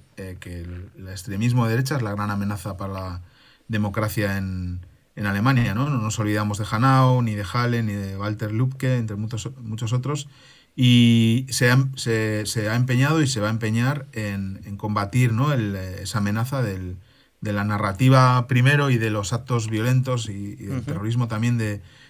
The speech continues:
Speaker 1: de extrema derecha que hay en Alemania. Y ahora estaban también con el, con el tema de, de Telegram, etcétera. Yo creo que, mm, eh,
Speaker 2: Perdón,
Speaker 1: es-
Speaker 2: Raúl, pero con políticas públicas, que no es lo mismo que con discurso, ¿no?
Speaker 1: Claro,
Speaker 2: Combatir
Speaker 1: claro, con
Speaker 2: esto, digo.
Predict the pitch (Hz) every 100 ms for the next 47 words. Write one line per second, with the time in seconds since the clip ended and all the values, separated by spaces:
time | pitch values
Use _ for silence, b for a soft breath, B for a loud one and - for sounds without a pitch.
0 | b 110 104 123 117 117 117 117 110 113
1 | 113 113 113 110 117 117 127 147 151 113
2 | 110 107 113 110 104 110 110 101 101 98
3 | 95 - b b - 107 101 101 95 110
4 | 107 101 98 101 107 104 139 143 135 135
5 | 135 131 120 131 135 131 135 170 160 143
6 | 131 120 117 B B B B B - 120
7 | 110 110 156 170 113 - 139 147 127 131
8 | 135 - 180 196 185 175 180 170 147 180
9 | 165 123 - 98 - - 120 135 135 147
10 | 147 151 135 131 127 120 - 143 113 101
11 | - - _ _ _ _ - 127 - 131
12 | 147 113 101 110 104 -